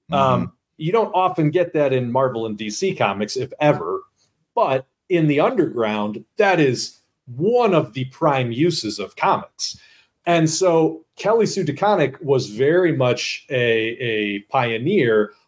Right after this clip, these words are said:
Speaker 2: of bringing that ethos into the mainstream. Now, obviously, Bitch Planet is not a Marvel or D C comic, but as an Image comic, you know, with a big marketing budget behind it, written by a high-profile person,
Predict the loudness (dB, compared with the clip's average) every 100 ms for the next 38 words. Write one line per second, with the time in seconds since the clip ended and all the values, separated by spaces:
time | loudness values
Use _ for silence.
0 | _ -2 -2 0 0 2 4 4 2 2
1 | 0 0 2 0 0 -4 -2 0 2 2
2 | 0 -2 -6 -6 -2 -2 -2 -10 _ _
3 | _ -4 0 2 2 2 0 0 -2 -2
4 | -2 0 2 -2 -4 -2 -2 0 0 0
5 | -6 -10 -10 -6 -2 0 0 0 -2 -6
6 | 0 0 -2 -6 0 2 2 2 2 2
7 | 2 0 0 0 2 2 0 -4 _ _
8 | _ -2 2 2 0 -4 -14 -6 -2 2
9 | 0 2 0 2 0 0 -2 0 0 0
10 | -4 0 2 2 0 -2 -2 -2 0 0
11 | 2 2 2 0 0 -2 0 -2 -2 0
12 | 0 2 0 0 -4